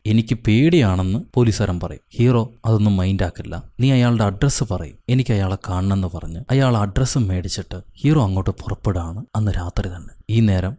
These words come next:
ആ ജഡ്ജിന്റെ വീട്ടിൽ ഗസ്റ്റ് ഹൗസിൽ വലിയ പാർട്ടി നടക്കുന്നു. അത് വമ്പൻ സെക്യൂരിറ്റി ഉള്ള ഒരു ഗസ്റ്റ് ഹൗസ് ആണ്.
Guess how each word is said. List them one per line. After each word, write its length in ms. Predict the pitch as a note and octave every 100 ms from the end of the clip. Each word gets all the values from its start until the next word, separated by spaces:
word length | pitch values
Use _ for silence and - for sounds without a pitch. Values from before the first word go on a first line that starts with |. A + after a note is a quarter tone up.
| -
ആ 60 |
ജഡ്ജിന്റെ 560 | G#2+ - G#2+ G#2+ D#3 C#3
വീട്ടിൽ 340 | G2 F#2+ - - -
ഗസ്റ്റ് 240 | G#2 - B2+
ഹൗസിൽ 300 | F#2+ A#2 E2+ - -
വലിയ 380 | A#2 C3 C#3 C3+ -
പാർട്ടി 300 | G2+ G2+ -
നടക്കുന്നു. 440 | F#2+ F2 - F2+ F2 -
അത് 120 | A2+
വമ്പൻ 500 | A2 A2+ C#3 D3 C#3+
സെക്യൂരിറ്റി 920 | A#2 - A#2+ - - D#3+ D#3+ D#3+ -
ഉള്ള 300 | A#2 F#2 F#2+ -
ഒരു 160 | B2+ B2
ഗസ്റ്റ് 280 | G2 - -
ഹൗസ് 200 | A2+ -
ആണ്. 140 | D#2+